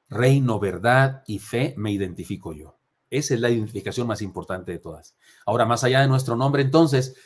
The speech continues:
honremos nuestro apodo y cumplamos con una misión. Y hermanos míos, ustedes y yo tenemos un apodo bellísimo. Todos ustedes y yo tenemos apodos bellísimos. Somos cristianos, somos santos,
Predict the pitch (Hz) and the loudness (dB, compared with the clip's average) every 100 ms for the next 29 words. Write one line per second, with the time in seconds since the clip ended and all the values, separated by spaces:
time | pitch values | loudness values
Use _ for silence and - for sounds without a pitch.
0 | _ 120 120 110 151 170 165 156 - _ | _ -4 -2 4 4 6 4 2 -8 _
1 | _ 120 131 - 123 123 170 214 170 107 | _ -6 -4 0 0 4 6 6 4 0
2 | 117 117 113 127 135 123 120 113 101 87 | -6 -8 -2 -2 -2 -4 -4 -6 -8 -10
3 | 85 _ - 101 127 147 127 165 - - | -14 _ -10 -6 -4 -2 2 2 0 -4
4 | 123 151 92 120 151 - - 127 131 - | -4 -4 -6 -4 -4 -8 -14 -10 -8 -6
5 | 180 135 143 147 104 117 160 139 104 165 | -6 -4 -2 -2 -2 -6 -8 -8 -4 2
6 | 196 202 120 - 180 143 151 147 _ _ | 4 2 -2 -2 -2 0 -2 -2 _ _
7 | 123 135 175 - 135 147 160 160 - 135 | -6 -2 -2 -2 -2 0 0 0 -6 -6
8 | 143 127 147 156 - 117 - _ _ _ | -6 -4 -6 -8 -10 -12 -14 _ _ _
9 | _ - 131 151 147 - _ _ _ 120 | _ -6 -2 -2 -4 -14 _ _ _ -12
10 | 107 - 127 147 120 - - _ _ _ | -12 -8 -4 -2 -4 -6 -14 _ _ _
11 | _ _ _ _ _ - 131 143 139 - | _ _ _ _ _ -4 -2 -2 -4 -10
12 | - 127 143 131 87 - | -4 -2 -2 -4 -10 -12